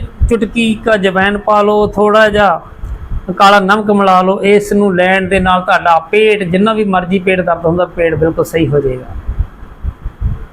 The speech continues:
ਠੀਕ ਹੈ ਜੀ। ਔਰ ਇਹਦੇ ਬਹੁਤ ਜ਼ਿਆਦਾ ਬੈਨੀਫਿਟਸ ਤੁਹਾਨੂੰ ਮਿਲਣਗੇ। ਫਿਰ ਕੀ ਹੁੰਦਾ, ਸ਼ੂਗਰ ਦੇ ਰੋਗੀ ਨੂੰ ਜਾਮਣ ਦਾ ਰਸ ਦਿਓ, ਉਹਨੂੰ ਜਾਮਣਾ ਖਵਾਓ। ਇੱਕ ਇਹਦੇ ਨਾਲ ਕੀ ਬਦਹਜ਼ਮੀ, ਦਸਤ,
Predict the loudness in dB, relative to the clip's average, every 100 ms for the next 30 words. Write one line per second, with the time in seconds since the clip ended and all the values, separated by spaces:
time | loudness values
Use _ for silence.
0 | -20 _ -6 -2 -2 -2 -2 -4 -10 -12
1 | -12 -4 2 2 4 2 2 2 2 2
2 | 2 2 2 0 0 -2 -4 -4 -2 -2
3 | 0 0 0 0 -2 -4 -10 -20 -20 _
4 | _ -20 -20 -20 -6 0 0 0 0 0
5 | 2 2 2 0 4 2 4 4 4 2
6 | 0 0 2 2 2 2 0 0 -4 2
7 | 2 4 4 2 0 2 4 2 2 0
8 | 0 0 2 2 2 0 0 0 4 4
9 | 4 2 -4 -10 -8 -6 -2 -4 0 0
10 | 0 -4 -16 -8 -4 -2 -2 0 0 0
11 | 2 2 2 2 2 0 0 -2 -6 -10
12 | -6 -6 -6 -12 -6 2 4 2 0